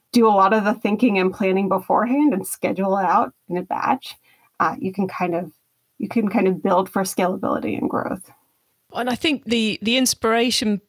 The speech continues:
Speaker 2: uh, process is all well and good, but it's,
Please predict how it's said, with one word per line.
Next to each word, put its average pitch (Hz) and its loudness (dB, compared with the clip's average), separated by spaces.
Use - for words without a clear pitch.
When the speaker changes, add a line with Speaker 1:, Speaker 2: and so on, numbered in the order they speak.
Speaker 2:
uh, 196 -10
process - 0
is 196 0
all 247 4
well 202 4
and 180 -2
good, 180 0
but 196 0
it's, - -2